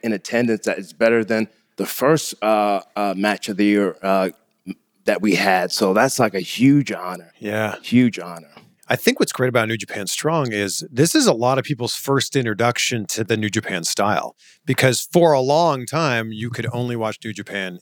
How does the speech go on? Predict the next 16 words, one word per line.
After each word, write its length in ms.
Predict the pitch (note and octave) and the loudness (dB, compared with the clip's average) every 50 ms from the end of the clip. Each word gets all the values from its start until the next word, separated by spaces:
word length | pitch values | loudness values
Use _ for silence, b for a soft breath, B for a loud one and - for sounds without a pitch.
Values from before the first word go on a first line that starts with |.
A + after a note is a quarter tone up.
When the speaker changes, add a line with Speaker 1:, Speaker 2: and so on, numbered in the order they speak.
| - | -8
Speaker 2:
in 280 | - B2 A#2+ A2+ G#2+ G2+ | -6 -6 -4 -4 -6 -8
Japan 560 | F#2+ G2 - - - A#2 A2 G#2 G#2 G#2+ G#2+ | -10 -10 -10 -8 -6 -4 -2 -2 -2 -4 -6
or 80 | F#2 F2+ | -8 -10
really 360 | F2+ G2 A2+ B2 B2+ B2 A#2 | -8 -2 0 0 0 0 -2
seek 380 | A2 - - - D3+ B2 - - | -4 -6 -6 -6 -6 -6 -6 -6
it 100 | A2+ A2+ | -2 0
out 220 | A#2 B2 A#2+ A#2 | 2 2 2 2
online. 640 | G#2+ G2+ G2 G2 G#2+ A#2 B2 A2+ G2 F#2+ F#2 - - b b b b b b - | 2 0 -2 -2 -2 -2 0 0 -2 -4 -6 -10 -14 b b b b b b -6
This 180 | - B2 B2+ C#3 | -4 -2 -2 -2
is 120 | D#3 C#3 | 0 0
available 540 | C#3 A2 A2 A#2 B2 B2+ B2 G#2 G2+ G2 G2 | 0 2 4 2 4 2 2 0 0 -2 -2
to 180 | - - - | -4 -6 -6
American 360 | G#2+ G2+ G#2 G2+ F#2+ - - F#2 | -4 -4 -2 -4 -4 -4 -4 -4
audiences. 840 | F#2+ G#2 G#2 F2+ E2+ - - - - - - - - - - - _ _ _ _ _ _ _ _ _ _ _ _ _ - | -2 0 0 -2 -2 -6 -8 -10 -10 -10 -8 -8 -6 -6 -6 -8 _ _ _ _ _ _ _ _ _ _ _ _ _ -2
Speaker 1:
Yeah, 420 | A#2 C3 E3 F#3 D3+ A#2 A2 - - - | 0 2 2 4 2 2 0 0 0 2
uh, 500 | B2 B2+ B2+ B2+ B2+ B2 A#2+ B2 A#2+ | 4 6 6 6 6 6 6 4 4